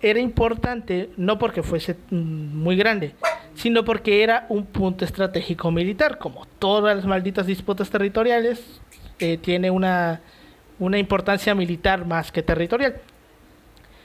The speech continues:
Los británicos se establecieron en la parte norte de la isla y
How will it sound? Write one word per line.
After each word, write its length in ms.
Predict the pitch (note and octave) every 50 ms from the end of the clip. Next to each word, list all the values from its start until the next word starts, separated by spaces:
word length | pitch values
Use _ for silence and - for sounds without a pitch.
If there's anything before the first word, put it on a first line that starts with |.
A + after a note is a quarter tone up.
| - - - - - - - - - - - -
Los 180 | A3 A#3+ A#3
británicos 760 | A3+ C#4 C4+ - F4 F#4 F#4 D#4 A#3 - - F#3+ G3 - - - - - - - -
se 140 | - -
establecieron 560 | A3 - A#3+ G#3+ G3+ G3 F#3+ - G#3+ G#3+ A3 A3
en 120 | A3 G#3
la 220 | F#3+ F#3 F#3 -
parte 680 | - G#3 G#3 G#3+ G#3+ G3+ - - - F#3+ G3 G3 G#3 -
norte 760 | - F3 E3+ F3 F#3+ G#3 G#3 G#3+ - - - - E3+ E3+ E3 - - - - -
de 100 | - E3+
la 160 | E3 F3 F#3+ G#3+
isla 360 | B3 A3 - - F3+ G3 G#3 - - - - - - - _ - -
y 300 | - C#4 C#4+ D#4+ D#4 -